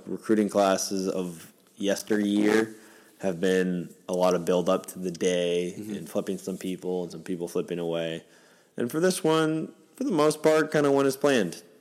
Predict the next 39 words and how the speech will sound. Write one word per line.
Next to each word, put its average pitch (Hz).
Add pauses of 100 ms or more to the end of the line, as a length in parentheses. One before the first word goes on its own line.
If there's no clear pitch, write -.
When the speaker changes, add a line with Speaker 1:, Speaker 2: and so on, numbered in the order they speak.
(100)
Speaker 1:
You 101
know, 92
Roddick 95 (400)
was 95
the 104
only 107
one 104
that 107
Speaker 2:
Yeah. 113
Speaker 1:
really 101 (140)
didn't 107
Speaker 2:
Went 123
Speaker 1:
go 127
as 127
Speaker 2:
somewhere 147
else. 151 (180)
Speaker 1:
planned. -
Speaker 2:
Yeah. - (280)
Speaker 1:
So, 120 (480)
um, 120 (140)
you 117
know, 110
and 107
then 113 (580)
people 107
were, 95
was 95
it, 90 (260)
is 104
it 107
Daquan 135
Patton? 175
Is -
that 123
his 117
Speaker 2:
Yeah. 110
Speaker 1:
name? - (440)
So 110
he 110